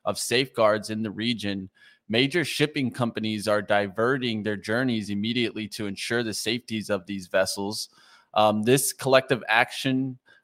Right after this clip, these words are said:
uh, affects approximately sixty percent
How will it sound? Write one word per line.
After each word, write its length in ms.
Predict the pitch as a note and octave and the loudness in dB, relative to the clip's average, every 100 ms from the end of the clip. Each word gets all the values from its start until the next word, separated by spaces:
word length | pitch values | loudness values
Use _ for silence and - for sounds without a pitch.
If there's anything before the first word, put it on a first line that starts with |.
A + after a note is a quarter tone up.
| - | 2
uh, 280 | G#2+ G#2+ A2 | 4 4 4
affects 320 | - B2 - | 4 2 0
approximately 640 | - B2+ B2+ C#3 C3 C3 A#2 | 4 4 4 0 -4 -4 -6
sixty 440 | - C#3 - E3+ | -4 -4 -4 -8
percent 560 | - B2 - B2+ B2+ | -6 -6 0 2 2